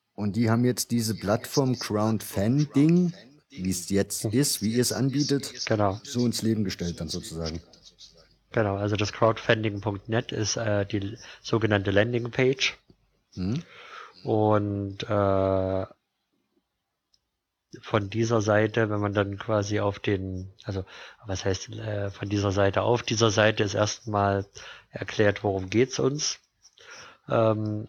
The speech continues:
Speaker 2: das haben wir, ähm, mit Hilfe von Fraunhofer und von, äh, Bekannten und Freunden in zwanzig Sprachen übersetzen lassen, diese, diese
Speaker 1: Ja, ich hab,
Speaker 2: Story.
Speaker 1: ich wollte grad sagen, ich hab gesehen, das sind ja unfassbar viele Sprachen.
Speaker 2: Ja, genau.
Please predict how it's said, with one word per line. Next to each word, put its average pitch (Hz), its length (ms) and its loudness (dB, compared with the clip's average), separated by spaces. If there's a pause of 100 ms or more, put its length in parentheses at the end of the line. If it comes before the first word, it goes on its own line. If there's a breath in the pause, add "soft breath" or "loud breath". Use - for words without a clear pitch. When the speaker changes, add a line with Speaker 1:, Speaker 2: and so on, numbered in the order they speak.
(160)
Speaker 2:
das 110 260 0
haben 110 140 2
wir, 101 480 4
ähm, 101 480 -4
mit 101 160 -6
Hilfe 110 300 0
von 104 180 -2
Fraunhofer 107 800 2
und 101 200 -2
von, 101 460 -2 (600 loud breath)
äh, - 140 -12
Bekannten 110 520 -2
und 104 160 -4
Freunden 104 720 0
in 104 560 -4
zwanzig 104 720 0
Sprachen 131 460 2
übersetzen 131 520 -2
lassen, 120 300 -2
diese, 120 400 2
diese 113 200 -2
Speaker 1:
Ja, 117 60 2
ich 104 120 0
hab, 101 60 0
Speaker 2:
Story. 117 260 2
Speaker 1:
ich - 200 -6
wollte 107 180 -6
grad 104 120 -8
sagen, 98 160 -2
ich 87 80 -2
hab - 140 -6
gesehen, 104 260 2
das 85 220 -2
sind 104 80 -2
ja 95 160 -2
unfassbar 139 580 -2
viele 87 180 -8
Sprachen. 87 480 -6 (760 loud breath)
Speaker 2:
Ja, 113 260 4 (140)
genau. 107 400 -2